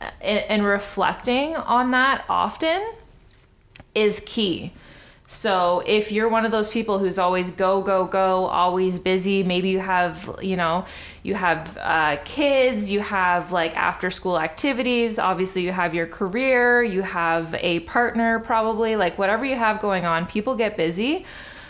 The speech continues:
but don't ever get so busy that you're not taking time to reflect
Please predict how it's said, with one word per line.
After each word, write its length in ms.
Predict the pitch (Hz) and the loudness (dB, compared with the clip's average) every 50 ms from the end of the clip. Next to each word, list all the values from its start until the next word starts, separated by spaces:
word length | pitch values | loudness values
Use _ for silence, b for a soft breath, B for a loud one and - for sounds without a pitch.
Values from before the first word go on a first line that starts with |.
| B B B - - | B B B -6 0
but 320 | 226 208 202 190 190 190 - - - - - - | 2 2 2 2 0 -2 -8 -14 -20 -20 -6 -2
don't 360 | - 220 220 226 247 240 - - | 0 2 2 2 2 0 0 0
ever 340 | - 180 185 190 247 277 262 | 0 0 2 2 0 -2 0
get 220 | 247 277 269 269 | 2 0 0 0
so 280 | - - - 214 208 208 | -2 -2 0 2 2 2
busy 440 | 180 175 160 180 180 196 247 262 277 | 2 2 2 2 2 0 0 0 0
that 180 | 208 208 - - | 0 0 0 0
you're 300 | 196 185 190 190 202 220 | 0 0 2 2 4 4
not 240 | 220 240 240 214 220 | 4 2 2 2 0
taking 420 | - 208 196 196 214 202 196 190 | 0 -2 0 0 0 0 0 0
time 680 | 185 - - 196 175 165 165 185 220 240 269 294 302 196 | -2 -2 -2 0 0 2 2 2 2 2 0 0 -2 -4
to 680 | - - - 247 214 208 202 202 196 196 190 196 190 - - | -6 -4 -2 0 2 2 4 4 2 2 2 2 0 0 -2
reflect 840 | 180 185 196 190 190 - - - 185 160 175 254 294 - - - | -2 0 0 0 -2 -4 -4 -2 0 2 2 2 0 -2 -6 -10